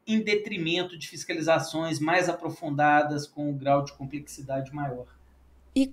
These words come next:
Speaker 2: quando a Receita Federal é deixada em uma situação de não ter capacidade para fiscalizar melhor grandes sonegadores e aqueles que poderiam ser grandes contribuintes, ou seja,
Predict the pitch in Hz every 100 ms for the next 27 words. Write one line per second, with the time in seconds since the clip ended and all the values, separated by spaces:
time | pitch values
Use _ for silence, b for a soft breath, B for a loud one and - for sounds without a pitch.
0 | - - 320 370 311 302 - - 262 240
1 | 254 - 285 277 - 294 262 285 220 190
2 | - - 214 233 285 285 - 294 302 285
3 | - 277 285 294 285 311 320 302 294 -
4 | 226 185 180 b b - 196 233 254 349
5 | 392 - 320 320 285 294 311 - 240 220
6 | 208 190 196 226 - 240 - 254 254 254
7 | 254 262 254 214 185 180 180 254 269 339
8 | 285 262 233 214 196 196 185 170 165 -
9 | - b b b - 247 254 269 269 277
10 | 269 254 240 254 269 - - 285 320 190
11 | 208 247 277 214 - 202 214 185 214 320
12 | 302 190 190 190 - 202 185 175